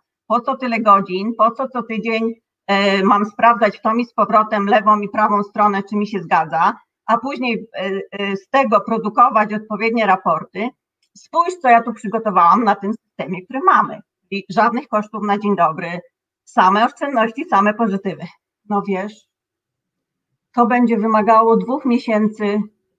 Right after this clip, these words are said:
próbnych raportów, próbnej pracy. No ja wtedy już jako młody, młody, em, osobnik, który bardzo widział duży potencjał w tym systemie, powiedziałam: „Dobrze, to zróbmy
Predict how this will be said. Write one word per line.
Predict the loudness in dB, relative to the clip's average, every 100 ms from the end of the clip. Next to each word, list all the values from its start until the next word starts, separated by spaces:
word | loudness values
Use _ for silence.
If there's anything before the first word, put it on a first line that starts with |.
| _ _ _
próbnych | 0 2 2 2 2 -2 -6
raportów, | -2 2 4 2 -2 -14 -14 -2
próbnej | 0 2 -2 0
pracy. | 2 2 2 -12 -20 _ _ _ _ _ _ _ _ _
No | 0
ja | 0
wtedy | 0 -6 -4
już | -4
jako | 0 0
młody, | 4 2 2 0 -2 -6 -12
młody, | -2 2 4 2 -4 -2 -4 -4
em, | -4 -2 -4 -2
osobnik, | -2 -4 -12 -8 -8 -8
który | -8 -2
bardzo | 2 2 0 -6
widział | -4 -4 -4
duży | -6 -8
potencjał | -6 -2 -2 -2 -4 -6
w | -4
tym | -6
systemie, | -6 -10 -10 -6 -4 -4 -6 -6 -12 _ _
powiedziałam: | -12 -6 0 2
„Dobrze, | 4 2 2 -4 -6 -6 _ -6
to | -4
zróbmy | -4 -8 -6